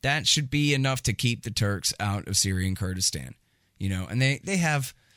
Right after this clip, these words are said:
ceasefires that are not being perfectly abided by right now. And I'm sorry that I'm not up to date on the very last minute details. It's Sunday afternoon when we're recording this, so I'm a couple days behind on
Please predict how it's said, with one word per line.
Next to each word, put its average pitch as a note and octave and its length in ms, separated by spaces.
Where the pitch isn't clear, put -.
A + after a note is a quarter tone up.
ceasefires C3+ 720
that A#2+ 140
are A2+ 80
not A2 240
being G#2 160
perfectly G#2 440
abided G2 440
by F#2+ 160
right F#2+ 200
now. F#2+ 240
And F2+ 100
I'm F#2+ 100
sorry G#2 240
that F#2+ 100
I'm F#2+ 200
not F#2+ 200
up G#2 160
to G2+ 100
date F#2 300
on F#2+ 180
the F#2 80
very F#2 280
last F2+ 340
minute F#2 240
details. F2 640
It's B2 140
Sunday G#2+ 400
afternoon F#2 600
when F2+ 180
we're F2 180
recording F2 440
this, E2+ 180
so F2+ 120
I'm F#2+ 100
a F#2 40
couple - 280
days F2 420
behind E2+ 500
on D#2+ 360